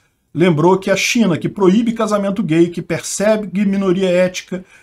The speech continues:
que aprisiona feministas, que censura a arte, que não permite liberdade de imprensa,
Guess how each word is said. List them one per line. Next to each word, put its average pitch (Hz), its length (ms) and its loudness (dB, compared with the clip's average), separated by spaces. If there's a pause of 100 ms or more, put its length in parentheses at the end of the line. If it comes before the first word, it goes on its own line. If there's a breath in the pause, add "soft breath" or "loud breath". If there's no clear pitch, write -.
(140 loud breath)
que 180 80 -2
aprisiona 190 560 2
feministas, 202 680 0
que - 80 -10
censura 220 540 -2
a 190 200 2
arte, - 220 -10
que 208 100 -6
não 240 200 2
permite 202 440 -2
liberdade 175 420 0
de 180 40 -2
imprensa, 175 580 -4